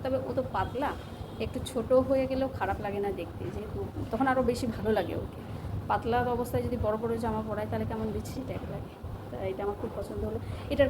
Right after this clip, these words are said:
কালারটা কিন্তু মেরুন নয়, লালও নয়, ডিপ রানী কালার। ক্যামেরাতে মনে হচ্ছে যে মেরুন বা লাল কিছু একটা, কিন্তু এই কালারটা হচ্ছে ডিপ রানী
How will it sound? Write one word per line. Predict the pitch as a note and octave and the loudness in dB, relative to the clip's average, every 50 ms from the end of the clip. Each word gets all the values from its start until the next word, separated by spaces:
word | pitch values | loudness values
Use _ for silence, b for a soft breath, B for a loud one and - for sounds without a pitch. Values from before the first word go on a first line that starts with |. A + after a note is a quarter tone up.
| - - | 4 2
কালারটা | G#3+ G#3+ A3+ A#3 A3+ - - B3+ C4 | 2 4 4 2 0 0 -2 -2 2
কিন্তু | C4 C4 C4 C4 C4+ C4+ B3+ A3+ | 4 4 4 4 6 4 4 4
মেরুন | G#3 G#3 G#3 A3+ A#3+ A#3+ A#3+ A#3+ | 4 2 2 2 0 0 0 0
নয়, | B3 B3 B3 A#3 G#3 B3 | 0 -2 -2 -2 -2 -2
লালও | C4+ G3+ G#3 G#3+ G#3+ G3+ F#3+ F#3+ | 0 0 2 2 2 2 2 2
নয়, | F#3+ F#3+ G3 - - - - - - - - - - - - - - D4+ A3+ G3+ - | 2 2 2 -2 -4 -8 -6 -6 -6 -6 -8 -10 -14 -12 -12 -8 -6 -4 -4 -4 -4
ডিপ | B3 C4 D4 B3 - B3 B3 | -2 -2 -2 -2 0 0 2
রানী | A#3 A3 A#3 A#3+ A3+ - | 2 2 2 2 0 0
কালার। | F#3+ F#3 G3 F3+ - - - - - - - - - - | 0 -2 -2 -2 -2 -4 -6 -8 -10 -10 -10 -10 -6 -4
ক্যামেরাতে | G#3 G3+ G#3+ A3 A3 A3+ A3 A3+ A3+ | -2 0 2 2 0 0 0 0 -2
মনে | A3+ A#3 A#3 | 0 0 -2
হচ্ছে | A3+ - A#3 A3 | 0 0 0 2
যে | G#3+ G#3+ G3+ G3 | 2 2 2 2
মেরুন | G3+ G3 G3+ G#3+ G#3 G#3 | 2 2 2 0 0 0
বা | G#3+ G3+ F#3+ F#3+ | 0 0 0 0
লাল | F#3+ F#3+ F#3+ - | 0 0 -2 -4
কিছু | - - - F#3+ - | -6 -8 -10 -10 -10
একটা, | - - - - B B B B B | -8 -10 -10 -10 B B B B B
কিন্তু | - B3+ B3+ - A#3 G#3+ | -2 -2 0 0 0 -2
এই | - G#3+ | 0 -2
কালারটা | G3+ G3+ G#3+ G#3 A#3 A#3 | -2 -2 -2 0 0 0
হচ্ছে | A#3 A#3+ B3+ B3 G#3+ F#3+ - | 0 0 -2 -2 -2 0 4
ডিপ | B3+ C4+ C4 - - F#3+ G3 | 4 4 4 2 0 0 2
রানী | G3 F#3 F#3 G3 G3+ | 2 2 4 4 2